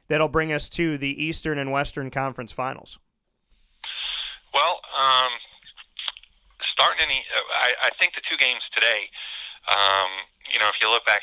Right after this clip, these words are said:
Speaker 2: historically through the N B A, if Milwaukee wins, if Golden State wins, you can pretty much say those series are over. Uh, I think it's, like, eleven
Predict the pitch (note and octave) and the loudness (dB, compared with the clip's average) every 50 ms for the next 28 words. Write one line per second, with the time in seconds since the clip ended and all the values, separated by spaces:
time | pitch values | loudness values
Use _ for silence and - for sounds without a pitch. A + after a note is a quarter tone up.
0 | - - - - A#2 A#2 A2+ A2 - - G#2 - - G#2+ G2+ G2+ G2 G2+ G2+ G2+ | -2 -6 -4 0 2 4 4 4 2 0 -6 -4 -4 -4 -4 -2 -2 -2 -2 0
1 | G2+ G2 G2 G2 G2 G2+ F#2+ F#2 - - - - - - - - - _ _ - | 0 2 2 4 2 2 0 -4 -12 -16 -16 -16 -18 -18 -20 -20 -20 _ _ -20
2 | - _ _ _ _ - - G2 F#2+ - - - - - G2 G2+ A2 A#2+ B2 B2+ | -20 _ _ _ _ -2 0 0 0 -2 -6 -12 -10 -6 0 2 4 6 6 4
3 | - A#2+ A#2+ A2+ A#2 B2 B2 A#2+ A#2 A2 - - A#2+ A#2 A2+ A2 G#2+ - - - | 2 0 -4 -2 0 0 0 0 -2 -6 -4 0 2 2 2 0 -2 -4 -2 0
4 | A2+ A2 - G#2+ G#2 G2+ G2 G2 F#2+ G2 G2 F#2+ G2 - - A#2+ A2 G#2 G2+ G2 | 0 0 -2 -4 -8 -8 -10 -10 -12 -12 -12 -14 -8 -4 -2 -2 -2 -2 -2 -2
5 | G2 - - A2+ G2+ G2+ G2+ G2+ F#2 - - G#2 G2 G2 F#2 F#2 F#2 F2+ F#2 F2+ | -2 0 0 0 0 0 -2 -4 -4 -4 -4 0 0 0 0 0 0 0 0 0
6 | - - - - - - - - - - - - - - F2 F2+ F2 F2 F2 E2+ | 0 -4 -8 -10 -10 -14 -16 -18 -20 -20 -18 -14 -10 -6 -4 -2 -2 0 0 2
7 | E2+ E2+ - - A2 - - F#2 - - - - - - - - - - - - | 0 0 0 -2 -2 -2 -4 -10 -12 -10 -10 -8 -8 -10 -8 -4 -4 -4 -2 -2
8 | F#2+ F#2 G2 G2+ G2+ G2+ | 2 2 2 2 2 -2